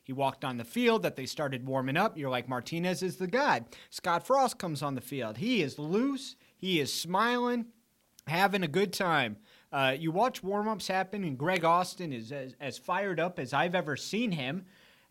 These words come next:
And I'm thinking, "Okay, that's a pretty good sign." In retrospect, and I'll get to that in a few minutes, maybe it wasn't. Um, but then the game starts, and, you know, the both teams punt on their first possessions, but Nebraska,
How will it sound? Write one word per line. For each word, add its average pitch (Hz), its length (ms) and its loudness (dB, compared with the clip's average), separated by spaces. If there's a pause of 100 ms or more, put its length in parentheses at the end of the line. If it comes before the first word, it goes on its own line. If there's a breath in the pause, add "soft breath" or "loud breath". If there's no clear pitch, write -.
And 156 520 4
I'm 180 160 -2
thinking, 180 320 -2
"Okay, 226 500 0 (180 loud breath)
that's 247 300 0
a 202 60 -6
pretty 185 240 -4
good 151 180 -2
sign." 123 640 -4
In 160 160 -2
retrospect, 175 800 0
and 165 100 -4
I'll 143 120 -2
get 139 160 -6
to 147 80 -10
that 156 200 0
in 147 140 -2
a 120 40 -2
few 156 200 -6
minutes, 151 340 -2
maybe 185 300 2
it 160 100 2
wasn't. 170 460 2 (480 loud breath)
Um, 156 640 6
but 165 280 4 (380)
then 208 200 2
the 285 60 4
game 226 300 4
starts, 117 560 -6 (320 soft breath)
and, 139 560 2
you 147 160 -2
know, 127 180 0
the 127 160 -4
both 170 240 4
teams 180 500 0 (120)
punt 175 180 2
on 160 320 0
their 147 120 0
first 165 280 -6
possessions, 156 500 0
but 165 160 0
Nebraska, 156 600 0